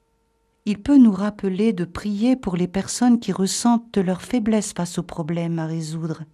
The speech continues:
celles qui sont éprouvées par la maladie, celles qui sentent leur vie de famille fragilisée.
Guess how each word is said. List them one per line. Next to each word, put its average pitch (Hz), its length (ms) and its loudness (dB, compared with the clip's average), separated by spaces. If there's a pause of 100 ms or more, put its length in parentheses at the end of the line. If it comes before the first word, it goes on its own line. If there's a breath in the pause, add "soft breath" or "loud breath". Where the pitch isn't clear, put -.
(760 loud breath)
celles 214 260 0
qui - 180 -6
sont 214 300 -4
éprouvées 233 640 -2
par 240 340 -4
la 233 100 6
maladie, 196 600 0 (540 loud breath)
celles 185 260 -4
qui 202 160 -4
sentent 240 440 2
leur 202 260 2
vie 196 180 -4
de 202 140 -2
famille 214 480 0
fragilisée. 190 880 -4